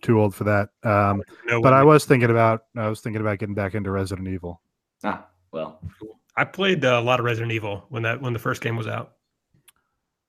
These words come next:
Speaker 1: Yeah,
Speaker 2: That's all.
Speaker 1: I mean, those,
Speaker 2: That's it.
Speaker 1: those were, those are, like, formative, uh, you know, nostalgia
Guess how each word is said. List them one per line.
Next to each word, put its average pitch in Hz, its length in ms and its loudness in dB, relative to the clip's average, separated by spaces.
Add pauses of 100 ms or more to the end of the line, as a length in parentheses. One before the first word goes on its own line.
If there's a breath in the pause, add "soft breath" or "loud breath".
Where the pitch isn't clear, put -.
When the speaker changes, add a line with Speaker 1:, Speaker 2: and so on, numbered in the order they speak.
(360)
Speaker 1:
Yeah, 117 140 2
Speaker 2:
That's 113 100 6
all. 113 160 2
Speaker 1:
I 123 40 4
mean, 123 320 0
those, 123 180 4
Speaker 2:
That's 110 120 -2
it. 107 40 -20
Speaker 1:
those 113 220 2
were, 107 300 0
those 113 260 0
are, 107 60 -2
like, 98 220 -2
formative, 95 640 -2
uh, 90 380 -4 (300)
you 95 100 -4
know, 87 120 -4
nostalgia 87 640 -4